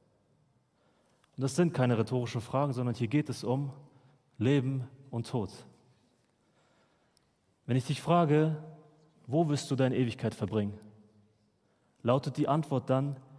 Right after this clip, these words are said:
in der ewigen Dunkelheit oder bei Jesus? Das ist die Frage. Wenn du heute deine Augen zumachst, wo wirst du aufwachen? In der Dunkelheit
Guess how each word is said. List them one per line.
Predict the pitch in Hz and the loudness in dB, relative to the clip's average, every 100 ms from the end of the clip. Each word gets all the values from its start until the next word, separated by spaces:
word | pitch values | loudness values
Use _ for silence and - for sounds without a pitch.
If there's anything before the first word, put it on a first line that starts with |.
| - | -12
in | - 117 | -2 2
der | 113 | 4
ewigen | 131 120 113 | 2 2 0
Dunkelheit | 147 160 147 160 160 - - - _ _ _ _ _ _ - | 0 0 0 0 -2 -12 -20 -20 _ _ _ _ _ _ -6
oder | 143 156 | 2 2
bei | 123 110 | 4 2
Jesus? | 104 101 98 - - - _ _ _ - - _ _ _ _ _ _ _ _ _ _ _ _ _ _ | 2 -2 -6 -12 -20 -20 _ _ _ -20 -20 _ _ _ _ _ _ _ _ _ _ _ _ _ _
Das | - 139 | 0 0
ist | 127 | 2
die | 123 | -2
Frage. | - 120 98 92 - - - _ _ _ _ _ _ - | 2 0 0 -6 -14 -20 -20 _ _ _ _ _ _ -4
Wenn | 120 | 0
du | 147 185 | 4 6
heute | 185 185 151 | 6 4 4
deine | 151 143 | 4 6
Augen | 143 139 117 | 4 2 -2
zumachst, | - 123 107 92 - - - _ _ _ _ _ _ _ _ _ _ - | -4 -2 -2 -4 -12 -18 -20 _ _ _ _ _ _ _ _ _ _ 0
wo | 131 160 | 2 2
wirst | 147 | 2
du | - | 2
aufwachen? | 135 120 113 - 101 - - - _ _ _ _ _ _ _ _ - | 2 4 0 0 -6 -10 -20 -20 _ _ _ _ _ _ _ _ -8
In | 104 | -2
der | 107 | 0
Dunkelheit | 131 160 156 143 147 - | 2 2 4 4 2 0